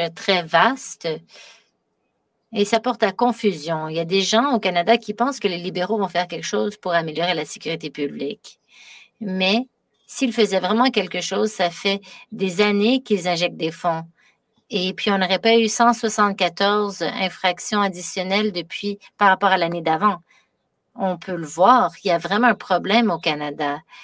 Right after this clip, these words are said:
Et c'est pas les propriétaires d'armes à feu respectueux qui ont fait cela. Et cette loi cible les Canadiens respectueux des lois.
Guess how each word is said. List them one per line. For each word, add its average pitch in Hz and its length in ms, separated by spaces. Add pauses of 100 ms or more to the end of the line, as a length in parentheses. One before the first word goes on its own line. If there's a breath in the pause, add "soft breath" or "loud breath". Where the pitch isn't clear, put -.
(160 loud breath)
Et 175 100
c'est 180 240
pas 220 260
les 220 120
propriétaires 185 1000
d'armes 175 260
à 165 100
feu 208 340
respectueux 202 800 (460 loud breath)
qui 190 320
ont 160 160
fait 165 200
cela. 156 400
Et 151 60
cette 185 240
loi 185 380 (320)
cible 262 540
les 170 260
Canadiens 190 600
respectueux 165 460
des 151 140
lois. 151 300